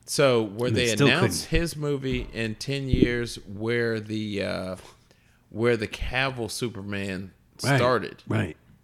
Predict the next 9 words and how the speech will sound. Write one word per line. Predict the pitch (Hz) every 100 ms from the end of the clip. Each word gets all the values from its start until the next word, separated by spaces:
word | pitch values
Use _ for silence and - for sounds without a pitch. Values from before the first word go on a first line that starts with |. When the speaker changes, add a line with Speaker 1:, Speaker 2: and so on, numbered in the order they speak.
| -
Speaker 1:
Like, | 107 107 95
to | -
the | 120 101
day | 98 104 110 92
almost. | 85 92 87 69 - - - _ _ -
Speaker 2:
Like, | 92
goddamn, | 127 110 90 127 120
motherfuckers. | 95 78
Speaker 1:
Yeah. | 165 190 110